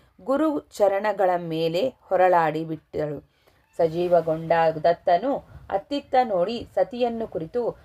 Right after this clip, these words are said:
"ನಾನೀಗ ಎಲ್ಲಿದ್ದೇನೆ? ಈ ಯತಿಗಳು ಯಾರು?" ಎಂದು ಪ್ರಶ್ನೆ ಮಾಡಿದನು. ಸತಿಯು ನಡೆದ ಸಂಗತಿಯನ್ನೆಲ್ಲ ದತ್ತನಿಗೆ ವಿವರವಾಗಿ ತಿಳಿಸಿದಳು. ದಂಪತಿಗಳಿಬ್ಬರು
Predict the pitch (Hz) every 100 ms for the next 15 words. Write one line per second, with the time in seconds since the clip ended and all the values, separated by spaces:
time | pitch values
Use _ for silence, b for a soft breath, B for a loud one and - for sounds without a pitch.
0 | b - 247 277 285 247 233 214 - 185
1 | 254 - 226 214 208 208 - _ 208 226
2 | 214 165 151 208 226 214 214 214 180 160
3 | 165 214 180 165 160 190 175 - - 151
4 | 190 190 196 175 160 151 - _ _ 170
5 | 147 170 202 233 175 160 160 156 156 160
6 | 180 185 226 214 196 175 170 165 156 156
7 | 165 165 151 151 175 185 160 190 226 214
8 | 165 165 - 160 160 175 160 156 151 B
9 | B - 175 175 170 170 156 156 156 156
10 | 175 277 -